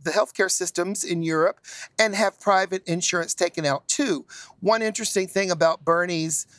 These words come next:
uh, plan for Medicare for All is that it would, it saves money by cutting out the insurance companies, uh, who are the middleman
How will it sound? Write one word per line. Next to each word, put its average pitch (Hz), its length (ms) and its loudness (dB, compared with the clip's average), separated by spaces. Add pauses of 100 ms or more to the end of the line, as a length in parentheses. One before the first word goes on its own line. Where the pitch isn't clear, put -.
(260)
uh, 160 420 4 (140)
plan 170 340 0
for 160 160 -2
Medicare 156 440 0
for - 200 -4
All 202 340 4 (280)
is 196 160 0
that 196 120 2
it 190 140 2
would, 175 140 -2 (120)
it 190 140 0
saves 269 500 0
money 185 280 0
by 165 220 2
cutting 208 640 -2 (120)
out 185 320 2
the 175 160 0
insurance 254 600 -2
companies, 156 720 -2 (480)
uh, 196 600 4
who 233 260 2
are 208 120 8
the 185 120 -4
middleman 196 760 0